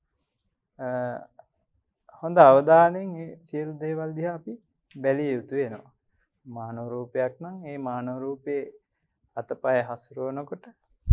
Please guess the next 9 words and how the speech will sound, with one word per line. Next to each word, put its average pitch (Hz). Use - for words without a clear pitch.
ඒවා 151
දිහා 185
අපි 175
හොඳින් 165
අවධානයෙන් 170
බලන්න 135
ඕනේ. 117
එහෙම, 151
අ, 131